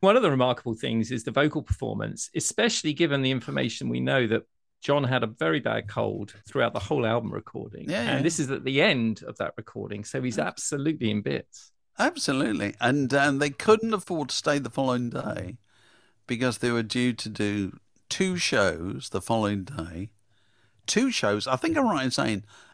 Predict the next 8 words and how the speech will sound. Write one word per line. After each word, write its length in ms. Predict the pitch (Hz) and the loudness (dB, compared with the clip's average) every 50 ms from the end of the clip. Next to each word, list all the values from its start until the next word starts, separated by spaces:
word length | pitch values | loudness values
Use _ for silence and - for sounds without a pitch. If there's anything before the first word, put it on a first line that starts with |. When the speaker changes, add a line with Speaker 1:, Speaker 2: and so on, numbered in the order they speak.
| _ _ | _ _
Speaker 2:
on 200 | - 151 156 151 | 4 6 6 4
different 500 | 123 - 165 190 185 - 247 214 185 180 | 4 6 6 6 6 4 -2 -2 0 0
sides 380 | - - 185 175 170 165 143 160 | 2 2 4 4 4 2 0 -4
of 100 | 151 151 | -6 -6
the 80 | 151 | -10
Pennines. 880 | 143 - 160 180 160 127 95 87 87 90 92 95 98 - - - - - _ | -6 -2 -2 0 2 0 0 0 -4 -8 -10 -12 -14 -14 -16 -16 -18 -18 _
<laughs> 1400 | _ _ _ _ _ _ _ - _ _ _ - _ _ _ _ _ _ _ - - - - - - 131 - 165 - - 143 127 - - | _ _ _ _ _ _ _ -20 _ _ _ -20 _ _ _ _ _ _ _ -20 -20 -18 -4 0 0 2 2 2 0 0 -2 -6 -2 -2
Okay? 500 | 220 - - - - - - 330 359 339 | -2 -2 -2 -4 -4 2 4 6 6 6